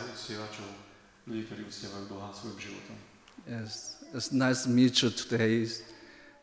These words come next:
Speaker 2: and, uh, with you all of your members.
Speaker 1: A som, rád vás vidím a som rád s vami.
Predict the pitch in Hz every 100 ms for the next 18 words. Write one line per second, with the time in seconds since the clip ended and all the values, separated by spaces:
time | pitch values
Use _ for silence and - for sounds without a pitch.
0 | - 113 110 110 98 - - _ _ 123
1 | 104 120 120 127 - 123 120 117 117 -
2 | - - 117 120 117 110 113 107 101 95
3 | - - - _ _ _ _ - 117 104
4 | - - - 143 - 120 - 123 - -
5 | - 143 139 123 127 156 160 151 117 113
6 | 110 117 110 98 104 147